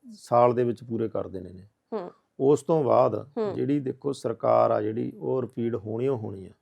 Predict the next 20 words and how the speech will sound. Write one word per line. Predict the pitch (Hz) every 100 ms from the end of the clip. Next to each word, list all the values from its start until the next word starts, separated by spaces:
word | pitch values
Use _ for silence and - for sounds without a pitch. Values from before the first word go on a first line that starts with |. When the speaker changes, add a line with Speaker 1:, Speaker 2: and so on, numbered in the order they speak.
| _
Speaker 2:
ਹੂੰ। | 233 214 180 _ _
Speaker 1:
ਇਸ | 131 117
ਦੇ | 139
ਵਿੱਚ | 131 127
ਕੋਈ | - 143 165
ਦੋ | 143 135
ਰਾਇਆਂ | 120 120 123
ਨਹੀਂ | 131
ਹੈਗੀਆਂ | 127 139 151 156 - _ _ _ _ _ -
ਵੀ | 120
ਸਰਕਾਰ | 120 113 117 120
ਰਿਪੀਟ | 117 120 120
ਨਹੀਂ | 143 151
ਹੋਊ। | 131 143 180 _ _
Speaker 2:
ਹੂੰ। | 220 185 - _ _ -
Speaker 1:
ਕਿਉਂਕਿ | 127 127 143 143 143 - _ _ _ _ _ _ _ -
ਇੱਕ | 131 - 147 135 127 123 - _ _ _ 117
ਵਧੀਆ | 110 151 190 180
ਮੁੱਖ | 151 127 -
ਮੰਤਰੀ | 127 127 120 127 131 127